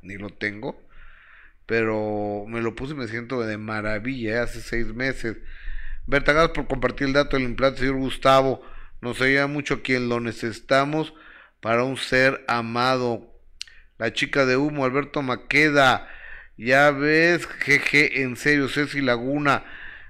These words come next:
D S M cinco es como una biblia de las enfermedades psicológicas. Si las ven locas de amor, la serie argentina es muy interesante con el caso de Richie.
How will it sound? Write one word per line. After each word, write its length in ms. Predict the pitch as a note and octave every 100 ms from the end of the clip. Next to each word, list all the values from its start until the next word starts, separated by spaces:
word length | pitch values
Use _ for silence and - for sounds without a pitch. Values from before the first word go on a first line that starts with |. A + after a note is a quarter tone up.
| -
D 240 | B2 D3 -
S 500 | D#3 D3 D3 D3 -
M 320 | D3 C#3+ C#3
cinco 560 | - D3 D3+ C#3+ D3 -
es 160 | C#3+
como 240 | - C#3 D3
una 160 | C#3+ C3+
biblia 360 | C3+ C#3+ C#3+
de 40 | C3
las 220 | A#2+ A#2
enfermedades 540 | A#2 A2 A2+ C3 C3
psicológicas. 1400 | - B2 - - B2+ B2+ C3+ C#3 - B2+ - C#3 C3+ A#2 - - - - - - -
Si 220 | - C3
las 260 | C3 C3 B2+
ven 340 | D#3 D#3 D3
locas 360 | D3+ D3 D3 B2+
de 60 | B2+
amor, 280 | B2+ C#3
la 120 | C3+ B2
serie 220 | - C#3
argentina 540 | B2 B2 A#2+ C3 C3+
es 80 | C3
muy 140 | C3 C#3
interesante 680 | A#2+ A#2+ A2 B2+ C3 B2+
con 160 | A#2 A2+
el 80 | -
caso 320 | B2 B2 B2+
de 140 | A2+
Richie. 720 | G#2+ A#2+ C3+ - - A#2+ G2+